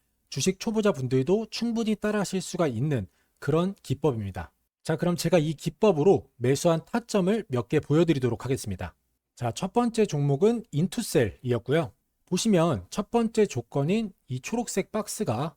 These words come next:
형성이 됐습니다. 그리고 두 번째 조건이 뭐였죠? 양봉으로 박스권을 진입하거나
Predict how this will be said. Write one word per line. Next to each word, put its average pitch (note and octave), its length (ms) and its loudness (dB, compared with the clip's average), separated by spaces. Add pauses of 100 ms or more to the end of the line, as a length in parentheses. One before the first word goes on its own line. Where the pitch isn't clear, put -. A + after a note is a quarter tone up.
(140)
형성이 F#3 520 -2
됐습니다. G#2+ 640 -6 (160)
그리고 D3 240 -2
두 D3+ 120 -8
번째 A3+ 280 2
조건이 D3 340 0
뭐였죠? A#2+ 600 0 (480)
양봉으로 G#3 760 2
박스권을 G3 520 -2
진입하거나 C#3 760 0